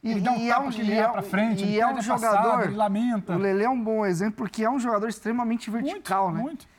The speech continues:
Speaker 1: E ele deu duas subidas, e isso é muito louco também. Você olhava pro Fluminense, o Fluminense é um time que ele, como a gente fala, viaja com a bola. Ele sai tocando e o time viaja todo, e-, ele joga
Speaker 2: Esticou
Speaker 1: sempre
Speaker 2: muito
Speaker 1: muito
Speaker 2: hoje.
Speaker 1: junto. Hoje,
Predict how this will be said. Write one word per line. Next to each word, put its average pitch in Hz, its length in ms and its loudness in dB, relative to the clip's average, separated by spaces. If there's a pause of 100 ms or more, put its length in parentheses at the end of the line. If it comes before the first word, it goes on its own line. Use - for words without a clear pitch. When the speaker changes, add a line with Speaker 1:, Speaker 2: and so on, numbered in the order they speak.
(180)
Speaker 1:
E 190 80 0
ele 226 140 0
deu 247 200 0
duas 226 320 2
subidas, 277 580 -2 (120)
e 214 260 0
isso 269 180 -2
é 285 40 0
muito 233 240 0
louco 190 260 2
também. 170 220 -4
Você 165 240 -4
olhava 196 260 2
pro - 100 -14
Fluminense, 180 720 -4 (760)
o - 20 -10
Fluminense 175 400 -2
é - 20 2
um 190 60 0
time 214 320 -4
que 196 140 -10
ele, 196 140 -4
como - 100 -18 (160)
a 185 80 -4
gente 190 140 -2
fala, 190 200 0
viaja 202 380 0
com - 100 -6
a 233 80 0
bola. 147 340 -2 (360)
Ele 151 180 0
sai 190 220 -2
tocando 196 480 -2
e - 20 -2
o 190 40 -4
time 208 260 -2
viaja 196 340 0
todo, 214 500 -2 (380)
e-, 180 180 0
ele 185 160 2
joga 233 300 2
Speaker 2:
Esticou 240 80 0
Speaker 1:
sempre 269 320 -2
Speaker 2:
muito 247 120 2 (180)
Speaker 1:
muito - 20 0
Speaker 2:
hoje. 220 100 0
Speaker 1:
junto. 220 400 -2 (540)
Hoje, 202 680 0